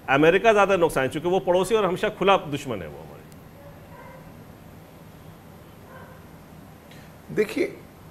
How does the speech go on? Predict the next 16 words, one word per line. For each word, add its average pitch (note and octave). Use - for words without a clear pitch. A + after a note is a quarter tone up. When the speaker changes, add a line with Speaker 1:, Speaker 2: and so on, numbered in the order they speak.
Speaker 2:
आज G3
के -
युग C#3+
में C3
ये D#3
कहना E3
बड़ा D#3+
मुश्किल C3
है -
Speaker 1:
हम्म। G2
Speaker 2:
कि D3+
कौन G3+
हमारा F3+
permanent E3
दुश्मन D3+
है F3+